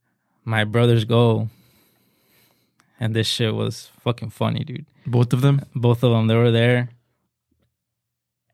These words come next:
Speaker 1: And, um, my older brother, he's just like, "Yo, I got some shit on me, but we can't smoke in here."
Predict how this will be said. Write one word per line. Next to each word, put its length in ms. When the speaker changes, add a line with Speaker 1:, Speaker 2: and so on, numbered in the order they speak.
Speaker 1:
And, 460
um, 400
my 360
older 340
brother, 360
he's 220
just 180
like, 120
"Yo, 340
I 80
got 160
some 120
shit 180
on 100
me, 140
but 200
we 100
can't 200
smoke 240
in 120
here." 260